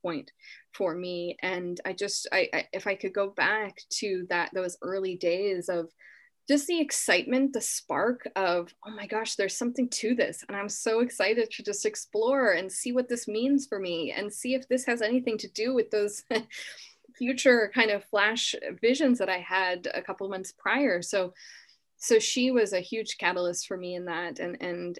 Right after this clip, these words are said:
and then from that point, basically what happened is, is once I started developing, when I started committing to developing and understanding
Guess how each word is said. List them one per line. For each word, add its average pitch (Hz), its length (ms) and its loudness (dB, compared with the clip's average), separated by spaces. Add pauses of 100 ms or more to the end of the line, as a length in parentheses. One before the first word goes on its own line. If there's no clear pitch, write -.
and 180 300 -4
then 240 280 4
from 226 320 0
that 320 320 0
point, - 560 -4
basically 277 500 2
what 202 120 -4
happened 220 600 -2
is, 175 200 -6 (420)
is 196 500 0 (220)
once 247 460 0
I 330 100 0
started 233 840 0 (340)
developing, 202 760 -2
when 202 140 -2
I 208 80 -2
started 214 320 -2
committing 254 640 2 (160)
to 220 140 -2
developing 196 640 -4
and 175 100 -6
understanding 185 960 -4